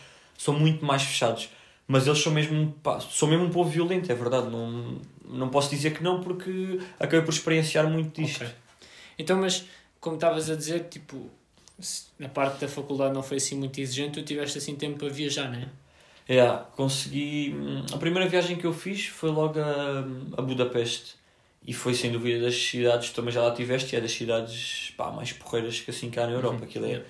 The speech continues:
Speaker 1: tem uma vibe mesmo bué da jovem, tens assim bué da, pá, tens muitos sítios para sair, é muito bonita, tanto a parte de Buda como a parte de Peste.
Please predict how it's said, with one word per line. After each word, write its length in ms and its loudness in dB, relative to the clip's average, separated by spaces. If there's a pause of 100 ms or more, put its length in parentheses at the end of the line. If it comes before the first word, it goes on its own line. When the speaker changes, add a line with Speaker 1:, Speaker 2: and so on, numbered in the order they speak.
(200)
Speaker 1:
tem 120 0
uma 100 4
vibe 300 4
mesmo 180 -2
bué 160 2
da 100 0
jovem, 640 2 (380)
tens 180 -2
assim 260 -4
bué 180 2
da, 340 0
pá, 180 0
tens 160 -4
muitos 200 0
sítios 180 -4
para 100 -2
sair, 380 0
é 80 0
muito 240 0
bonita, 460 2
tanto 200 -4
a 40 0
parte 240 2
de 60 -14
Buda 200 2
como 160 -2
a 20 -8
parte 220 -2
de 60 -20
Peste. 500 -2